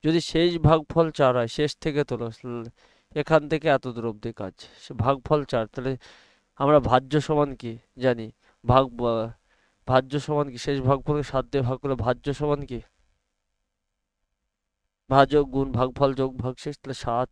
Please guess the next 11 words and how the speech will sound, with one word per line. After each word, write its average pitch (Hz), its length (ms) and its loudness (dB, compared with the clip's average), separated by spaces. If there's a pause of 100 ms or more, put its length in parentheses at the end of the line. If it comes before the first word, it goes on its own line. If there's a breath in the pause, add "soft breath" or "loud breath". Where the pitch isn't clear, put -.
into 120 300 -8
কত? 127 280 -8 (1120 soft breath)
চার 123 360 2 (1200)
প্লাস 120 220 -4 (100)
চার, 131 300 -6
আঠাশ, 131 560 -2
আর 123 60 -6
চারে 123 360 -8
কত? 123 180 -14
বত্রিশ। - 880 -14 (1400)
Clear? 156 240 0